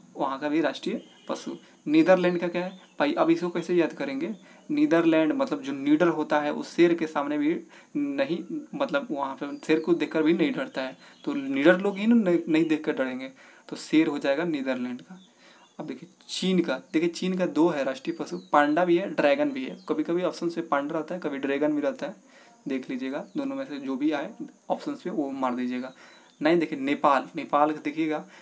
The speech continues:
नेपाल का काफ़ी फेमस है, वहाँ पे गाय को वहाँ पर पूजा बहुत ज़्यादा किया जाता है। वैसे भारत में भी बहुत सारा पूजा पाठ गाय को किया जाता है, भारत को भी यहाँ पर बनाना चाहिए राष्ट्रीय पशु। लेकिन अब देखिए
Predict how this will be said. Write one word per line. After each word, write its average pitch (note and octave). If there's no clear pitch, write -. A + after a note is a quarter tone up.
नेपाल C#3+
का D#3
काफ़ी D3+
फेमस C#3+
है, E3
वहाँ C3+
पे A3
गाय C#3+
को D#3
वहाँ C#3+
पर D3
पूजा D3
बहुत D3+
ज़्यादा D3
किया D3
जाता E3
है। E3
वैसे D#3
भारत D3
में F3
भी F3
बहुत D3+
सारा D#3
पूजा D3
पाठ D3
गाय C#3
को D3+
किया C#3+
जाता C3+
है, D#3
भारत D3+
को E3+
भी E3+
यहाँ D#3
पर E3
बनाना C#3+
चाहिए D#3
राष्ट्रीय C#3+
पशु। -
लेकिन C3+
अब C#3
देखिए C3